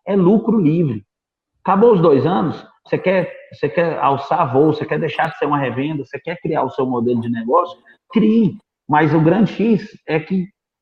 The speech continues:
você não vai ter os cinquenta mil agora, entendeu? E a gente vai estar te dando uma oportunidade para o cliente que tá te enxergando,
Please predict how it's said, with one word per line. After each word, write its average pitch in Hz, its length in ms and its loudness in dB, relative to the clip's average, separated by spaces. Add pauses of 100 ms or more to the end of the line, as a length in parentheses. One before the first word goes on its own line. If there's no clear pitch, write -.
(220)
você - 160 0
não 214 80 2
vai 180 160 0
ter 190 100 0
os 185 120 0
cinquenta 165 360 -2
mil 151 220 2
agora, 127 400 0 (360)
entendeu? 127 520 2
E 143 80 4
a 139 60 2
gente 151 200 -2
vai 160 160 0
estar 156 280 -4
te 143 120 -10
dando 139 220 -2
uma 135 100 0
oportunidade 131 720 -2 (420)
para - 300 2
o 208 80 6
cliente 139 440 2
que 160 100 0
tá 170 200 -2
te 202 120 -6
enxergando, 143 840 -2